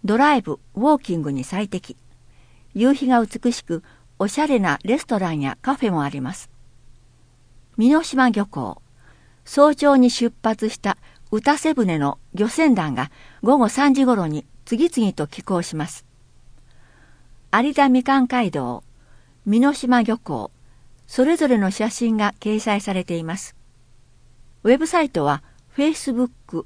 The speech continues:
アメージング有田。大文字A、小文字エムエーゼットアイエヌジー、大文字A、大文字R、大文字I、大文字D、大文字Aで検索できます。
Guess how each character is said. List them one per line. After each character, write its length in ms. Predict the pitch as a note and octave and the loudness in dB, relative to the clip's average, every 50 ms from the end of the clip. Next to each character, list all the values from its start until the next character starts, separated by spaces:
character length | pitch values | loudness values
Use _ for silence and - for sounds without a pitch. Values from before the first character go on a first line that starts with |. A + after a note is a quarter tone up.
| _ _ - | _ _ -6
ア 160 | - F#3 G#3+ | -2 0 4
メ 220 | A#3 C#4 D4 D4 | 4 4 4 4
ー 40 | C4+ | 2
ジ 180 | A3 A#3 A#3+ A#3 | 2 0 0 0
ン 100 | A3 G3+ | 0 0
グ 160 | F#3 F#3 - - | -2 -4 -4 -2
有 200 | - G#3 F3 D#3+ | -4 -2 -2 -4
田。 140 | D3 - - _ - - _ _ _ _ _ _ _ _ _ - - - - | -10 -12 -16 _ -20 -20 _ _ _ _ _ _ _ _ _ -20 -20 -8 0
大 220 | - A#3+ C#4 D4 C#4+ | 4 4 6 6 6
文 160 | C4+ C4 B3 | 4 4 2
字 160 | A#3+ G3+ - - | 0 -4 -6 -4
A、 300 | G3+ G3 E3+ D3+ - - - _ _ _ - _ _ | -4 -4 -4 -4 -8 -12 -16 _ _ _ -20 _ _
小 160 | - - A#3 A#3+ | -4 0 2 4
文 160 | B3 B3 A#3+ | 4 4 2
字 180 | - G3+ - - _ _ - | 0 -4 -10 -10 _ _ -6
エ 120 | - A#3 C4+ | -2 2 2
ム 220 | C#4 C4+ B3+ - - | 4 2 2 0 -2
エ 60 | - G#3 | -4 -4
ー 240 | F3+ D#3 C#3 - - _ _ - | -4 -4 -6 -10 -14 _ _ -18
ゼ 180 | F#3+ - A3 A3+ | -6 -2 0 0
ッ 40 | B3+ | 0
ト 260 | - - C4+ B3 - - | 0 0 -2 -2 0 0
ア 160 | A3+ G#3 F3+ | -2 -2 -2
イ 120 | D3 - - _ _ - | -2 -6 -10 _ _ -2
エ 140 | G#3 A#3 | 0 2
ヌ 160 | B3 B3 A#3+ G#3+ | 4 4 4 2
ジ 380 | G3 - F#3 E3+ C#3 - - _ | 0 -4 -6 -6 -6 -8 -12 _
ー、 160 | - - - - - - _ - - - - | -20 -20 -20 -20 -20 -20 _ -20 -20 -8 0
大 200 | - A3+ B3+ C#4 | 4 6 6 6
文 160 | B3+ C4 C4 | 6 4 4
字 160 | A#3+ B3 - _ - | 2 -2 -4 _ -4
A、 300 | G3+ F#3 D#3+ C#3 - - - - _ _ _ _ - | -4 -2 -4 -4 -8 -10 -18 -20 _ _ _ _ -4
大 200 | - G#3+ A#3+ C#4 | 0 2 4 4
文 160 | C4 C4+ C4+ | 4 4 2
字 140 | A#3+ C4+ - - | 2 0 -4 -2
R、 340 | - A3 G3 D#3+ C3+ F#2 - _ _ - - - _ _ - | -2 -2 0 -2 -4 -8 -10 _ _ -20 -20 -20 _ _ 0
大 180 | A3 B3 C4+ | 2 4 4
文 160 | B3+ C4 C4 | 4 4 2
字 140 | B3 - - - | 0 -2 -6 -6
I、 300 | - G#3 F#3 D#3 C#3 - - - - _ - - | -6 -4 -4 -4 -8 -10 -16 -20 -20 _ -12 -6
大 200 | - G#3+ A#3 C4 | -2 0 2 2
文 160 | C4+ C4+ C4+ B3+ | 4 2 2 0
字 180 | B3 A3 G3 | -2 -4 -4
D、 320 | F#3 G#3+ G3+ E3 - - - - _ _ - - - - - - | -4 -4 -4 -4 -6 -10 -14 -20 _ _ -20 -20 -20 -16 -6 0
大 180 | G#3+ A#3 C4+ C4+ | 2 4 4 6
文 160 | C4 C4 B3+ | 4 4 2
字 160 | G#3 G3+ G3+ G#3 | 2 0 -2 -2
A 200 | F3+ D#3 - - _ _ _ _ _ - | -2 -4 -6 -10 _ _ _ _ _ -8
で 160 | F3+ F#3+ G3 - _ | -6 -6 -6 -6 _
検 200 | - G3+ G3+ G3 | -4 -2 -2 -2
索 200 | - G3 F#3 F3 | -2 -4 -6 -6
で 100 | E3 E3 E3 | -6 -6 -6
き 100 | - E3 | -6 -8
ま 120 | E3 F#3 | -8 -8
す。 180 | - - - | -10 -12 -20